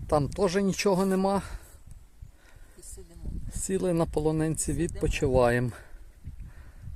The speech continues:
Speaker 1: з краєвидиками. Будемо пробувати йти он аж на там ту сторону ворохти. Може там грибочки будуть. Якщо дощ не помішає, то я думаю, до години третьої, четвертої ми туди доберемося.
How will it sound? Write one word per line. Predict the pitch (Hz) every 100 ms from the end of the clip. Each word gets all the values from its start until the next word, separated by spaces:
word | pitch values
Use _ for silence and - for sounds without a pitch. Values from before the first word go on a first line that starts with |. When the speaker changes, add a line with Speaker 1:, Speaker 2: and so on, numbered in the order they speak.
| - -
Speaker 1:
з |
краєвидиками. | - 131 131 131 127 135 127 - - - - - - - - - - - - - - - -
Будемо | 147 135 156 151
пробувати | - 180 151 151 160 -
йти | 143 - 190 - -
он | 202 202 202 208 -
аж | 175 143 - -
на | 165 160
там | 165 160
ту | -
сторону | 175 - 175 160 147
ворохти. | 143 156 151 139 - 127 - - - - - - - - - - -
Може | 131 135 127
там | - 131 117
грибочки | 113 120 117 117 - 120
будуть. | 113 120 113 -
Якщо | 131 -
дощ | 139 156 -
не | 147
помішає, | - 135 - - 190 196 185 - - - - - - - - - - -
то | 147
я | 147
думаю, | 143 160 151 147
до | 143
години | 131 143 156 147 143
третьої, | - 160 - 147
четвертої | 139 - - 165 - 160 156
ми | 143
туди | - 147 139
доберемося. | 135 127 123 110 95 -